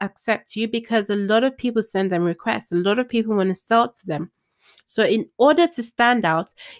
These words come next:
you need to get them to notice you first. You need to play the reverse psychology game here, okay? Guys, psychology persuasion.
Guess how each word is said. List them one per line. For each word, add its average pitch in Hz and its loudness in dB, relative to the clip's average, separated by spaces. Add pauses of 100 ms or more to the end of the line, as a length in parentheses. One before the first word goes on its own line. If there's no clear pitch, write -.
you 247 4
need 269 4
to 196 -6
get - 0
them 196 0
to 185 -8
notice 190 -2
you 165 -6
first. 160 -2
You 214 -4
need 233 0
to - -20
play 208 -4
the 196 -4
reverse 180 -2
psychology 185 -4
game 170 -4
here, 151 -6
okay? 208 -2 (320)
Guys, 180 0
psychology 175 -2
persuasion. 190 -6